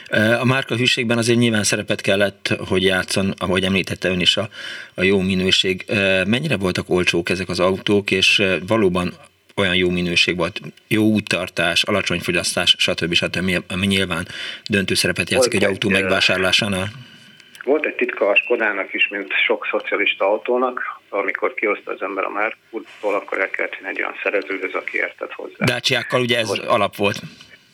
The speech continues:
Speaker 2: Hát ott össze kellett még egyszer rakni, a Skodánál egy dolgot kellett csinálni. Ö, ugye nyugati Skodák, azok Renault termosztátokkal, Renault home gombákkal és egyebekkel mentek.
Speaker 1: Mhm.
Speaker 2: Hatvannyolc után annyira nem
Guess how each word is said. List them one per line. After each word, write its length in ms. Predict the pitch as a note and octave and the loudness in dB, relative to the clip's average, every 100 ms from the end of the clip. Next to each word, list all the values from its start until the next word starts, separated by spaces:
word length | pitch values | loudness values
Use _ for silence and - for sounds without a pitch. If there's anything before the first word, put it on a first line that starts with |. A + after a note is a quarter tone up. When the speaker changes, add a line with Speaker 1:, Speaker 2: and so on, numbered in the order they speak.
| - - - | -14 -12 -2
Speaker 2:
Hát 200 | G#3+ E3 | 0 2
ott 120 | D#3 | 2
össze 180 | A#2+ C3 | 0 0
kellett 280 | - G#2+ | 0 -2
még 140 | A2 G#2+ | 0 0
egyszer 280 | F#2 - G#2+ | 0 0 0
rakni, 260 | D3+ D3 | 0 -2
a 60 | A2 | -2
Skodánál 580 | - A#2 G2+ F#2+ F#2 F#2+ | 0 0 0 0 0 0
egy 140 | F2+ | -2
dolgot 360 | F#2+ G2 G2 - | -2 -2 -2 -2
kellett 320 | F#2 - - | -2 -2 -2
csinálni. 560 | - D3 A#2 G2+ F2+ - _ _ - | -2 0 -2 -2 -4 -6 _ _ -6
Ö, 60 | F#2 G2 F#2 - - - | -2 0 -2 -6 -14 -8
ugye 140 | G2 | -2
nyugati 360 | A2+ G#2+ F#2 - | 0 0 0 -2
Skodák, 540 | - A#2 G#2+ G2+ - - | -2 0 0 -2 -6 -10
azok 440 | G2 F#2+ - A#2+ | -6 -6 -6 -4
Renault 380 | A2+ G2 F#2 F2+ | -2 0 -2 -2
termosztátokkal, 960 | G#2 G2+ G#2 G2+ - G2 - F#2+ - F#2+ | -2 0 -2 -6 -4 -4 -4 -4 -2 -2
Renault 300 | F#2+ F2 F#2 | -2 -4 -2
home 520 | G#2 G2 G#2 - G#2+ | -4 -4 -4 -2 -2
gombákkal 540 | G#2 G2 F#2 - - - | -2 -4 -4 -4 -8 -4
és 140 | - | -2
egyebekkel 600 | - F#2 F#2 - - - | -2 -4 -4 -6 -6 -4
mentek. 340 | G#2 B3 - E3 | -2 -4 -2 2
Speaker 1:
Mhm. 120 | E3+ G3+ - - - - - | 2 2 -4 -10 -12 -2 2
Speaker 2:
Hatvannyolc 560 | G3 B2+ G#2+ G#2+ F#2+ - | 4 2 2 0 -2 -4
után 260 | - G#2 | -4 -2
annyira 220 | G#2+ G#2 F#2+ | 0 -2 -2
nem 140 | G#2+ | -4